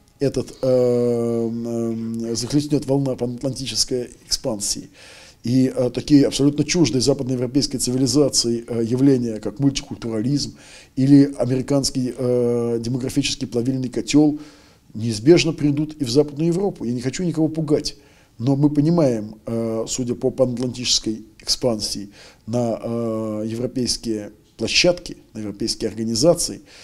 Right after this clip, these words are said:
что, в принципе, ждет старушку Европы в том случае, если сейчас эта цивилизационная схватка будет проиграна. Какой коллапс ожидает русский мир?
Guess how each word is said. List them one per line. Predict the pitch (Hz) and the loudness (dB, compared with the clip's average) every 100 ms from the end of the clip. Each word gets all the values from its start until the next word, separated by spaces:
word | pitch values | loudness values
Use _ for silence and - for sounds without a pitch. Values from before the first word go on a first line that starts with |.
| - | -20
что, | - - 180 | -6 0 0
в | 170 | 0
принципе, | - 170 165 117 | 0 0 0 -4
ждет | 113 110 151 | -4 0 0
старушку | - 123 123 123 117 | 0 -4 -4 -6 -4
Европы | 113 131 165 123 | 0 2 2 0
в | |
том | - 113 | -8 -8
случае, | - 147 147 107 110 | -2 0 0 -6 -6
если | 117 123 117 | -4 -4 -2
сейчас | 117 - 170 156 - - - - | -2 0 0 0 -4 -16 -20 -12
эта | 117 107 | -8 -4
цивилизационная | - 131 120 - 151 131 | -2 -2 0 2 2 2
схватка | 123 143 135 107 | 0 -2 -4 -6
будет | 107 120 | -4 -4
проиграна. | - 120 117 - 80 - - - - | -2 -2 -2 -4 -16 -20 -20 -20 -20
Какой | - - 139 | -20 -2 0
коллапс | - 151 196 - - | 6 8 8 4 -4
ожидает | 113 123 151 135 | -2 4 6 6
русский | 127 135 - 113 | 2 0 -2 -4
мир? | 110 | -6